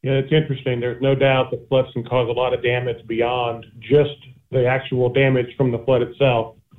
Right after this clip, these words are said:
That's good to know. So we know floods can happen, <clears throat> of course,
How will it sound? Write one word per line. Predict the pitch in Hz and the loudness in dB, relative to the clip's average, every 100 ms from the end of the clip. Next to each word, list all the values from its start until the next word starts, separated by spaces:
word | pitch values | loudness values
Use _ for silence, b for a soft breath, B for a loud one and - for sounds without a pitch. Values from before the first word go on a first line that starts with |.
| _ _ _ - | _ _ _ -10
That's | 123 - | -10 0
good | 147 143 | 0 2
to | 127 | 2
know. | 131 123 110 104 - | 2 2 0 -4 -2
So | 151 151 151 | 4 4 4
we | 151 | 6
know | 180 220 214 | 6 6 4
floods | 190 185 - | 2 0 -2
can | - | -12
happen, | - 170 170 139 127 - | -4 -4 -2 -6 -12 -8
<clears throat> | - | -4
of | 202 180 151 | 0 0 -2
course, | - 147 143 | 0 2 0